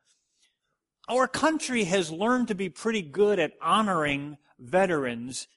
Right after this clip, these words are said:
in general. Would you agree? I mean, compared to where we were, uh, forty or more years ago, things have changed a lot in how much honor we show, uh, to our veterans. As evidence of that, some of you probably have been,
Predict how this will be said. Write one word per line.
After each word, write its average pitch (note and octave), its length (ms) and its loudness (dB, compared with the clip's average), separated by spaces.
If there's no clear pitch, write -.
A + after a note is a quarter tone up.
in B2 200 -6
general. A#2+ 480 -4
Would C#3 120 -14
you D#3+ 140 2
agree? D3+ 440 -4
I D#3+ 60 -4
mean, E3 120 0
compared F#3+ 460 0
to D#3 80 -2
where E3+ 200 2
we D3+ 140 -2
were, D3+ 460 2
uh, C3+ 240 -8
forty D#3+ 360 -2
or C3+ 80 0
more C3 200 0
years G3+ 340 0
ago, A2 460 -8
things A#3+ 280 -4
have D3 180 -10
changed A3+ 560 -4
a C#3 40 -2
lot B2+ 400 0
in D3 220 -6
how F3 300 0
much E3+ 400 0
honor E3 360 2
we B2+ 160 -6
show, A#2 600 -4
uh, A#2 320 -4
to D3+ 140 -6
our C#3 120 4
veterans. C3 460 2
As A#2+ 160 -2
evidence D3 380 -2
of A#2 140 -8
that, C#3 280 2
some D#3 180 -2
of D3+ 120 -4
you D3 100 -2
probably D#3+ 520 2
have C3 180 -2
been, D3 280 -4